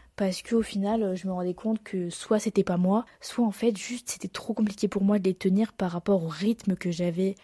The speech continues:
avec l'école ou tout simplement avec ma vie personnelle.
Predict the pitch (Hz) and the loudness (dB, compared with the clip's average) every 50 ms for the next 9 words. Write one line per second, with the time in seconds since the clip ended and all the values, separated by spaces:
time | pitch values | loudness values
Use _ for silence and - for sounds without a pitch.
0 | - - - - - 196 165 175 170 - - - 160 - - 202 208 226 240 214 | -20 -20 -20 -12 -8 -6 -4 -4 -4 -4 -6 -8 -6 2 4 6 6 6 6 4
1 | - 190 185 - - - 180 - 185 180 190 196 - 202 170 175 170 - 175 175 | 0 -4 -6 -6 -6 -6 -6 -4 -4 -2 -2 -2 -2 -2 -2 -4 -2 -2 -2 -4
2 | 170 170 190 196 - - 208 190 - - 190 180 185 202 240 247 208 | -2 -4 -6 -6 -2 -2 -2 -2 0 -2 -2 0 2 2 2 2 0